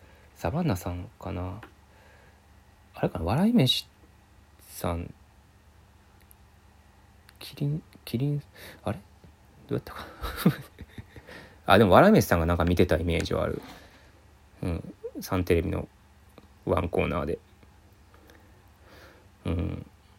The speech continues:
めっちゃ面白かったな。<clears throat>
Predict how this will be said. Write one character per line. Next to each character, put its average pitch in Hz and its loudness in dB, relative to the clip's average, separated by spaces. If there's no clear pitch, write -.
め 87 -4
っ 85 -6
ち - -4
ゃ 98 2
面 104 2
白 95 -2
か 80 -2
っ - -4
た 98 -10
な。 101 -8
<clears throat> 117 6